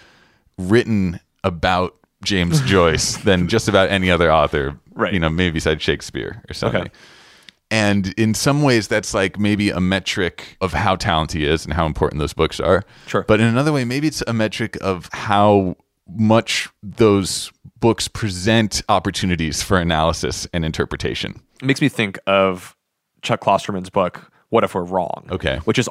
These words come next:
Speaker 2: all about what if we're wrong about our tastes
Speaker 1: Yeah.
Speaker 2: and wrong about how things become canonized. And he points out that, for example, Moby Dick was an absolute failure in its day.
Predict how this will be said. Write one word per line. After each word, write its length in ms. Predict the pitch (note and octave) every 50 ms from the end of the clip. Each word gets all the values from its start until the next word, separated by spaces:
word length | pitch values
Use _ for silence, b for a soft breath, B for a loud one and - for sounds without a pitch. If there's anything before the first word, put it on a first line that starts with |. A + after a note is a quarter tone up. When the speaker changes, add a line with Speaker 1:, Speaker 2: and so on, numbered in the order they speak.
| -
Speaker 2:
all 200 | - A2+ B2 C3+
about 400 | C#3 A#2+ A2 G#2 G2 F#2 F2+ - _
what 360 | - G#2+ G#2 G#2 G#2 A2+ B2+ D3
if 140 | D3+ -
we're 100 | - A#2
wrong 420 | G2+ F#2 G2 F#2+ F#2 F#2+ F#2 F#2 F2+
about 320 | F2 F2+ F2 F2 E2+ - _ -
our 360 | - F#2 F2 E2+ E2+ E2 D#2+
tastes 520 | - - - - - - - - - - - -
Speaker 1:
Yeah. 320 | G2+ G2 - - F#2 F#2 F#2
Speaker 2:
and 220 | F#2 F#2 F2+ F2+ - _ _
wrong 280 | - G#2+ G#2 G#2+ A#2 C3
about 440 | C3 G#2 G#2 G2 G2 F#2+ F#2+ - -
how 580 | - - G2+ F#2+ F#2+ F#2+ F#2 F2+ F#2 F#2 F2+ F2+ b b b b b b
things 320 | - - A#2 G#2+ G#2 G2 -
become 520 | - F#2+ F2 - G#2+ F#2+ F2+ F2 E2+ F2
canonized. 680 | - - A2+ F#2+ F#2+ F#2+ E2 C2 - - - - - - b b b b b b b b b b b
And 80 | - A2
he 60 | A#2
points 300 | G2+ - C#3 C#3 B2+ -
out 220 | B2+ A2+ G#2+ G2+ - F#2+
that, 400 | G2+ G#2 G2+ F#2+ F#2 F#2 - _ _ _
for 160 | _ - G#2+ G2
example, 600 | F#2 - G2 F#2+ - G2 F#2+ F#2 F#2 E2 - - _
Moby 280 | - A2 A2+ A2 A2 G2+
Dick 360 | F#2 A#2+ A2+ G2 F2 - - - _ _ _
was 320 | A2 G#2+ G#2 G#2 G2+ G2 F#2
an 80 | G2 F#2+ -
absolute 480 | G2 G2 - - - G2 F#2+ F#2 F2 -
failure 400 | - F#2+ F2+ F#2 F2+ E2+ E2+ E2+
in 80 | F2
its 180 | E2 - - -
day. 300 | - E2 C#2+ A#1+ -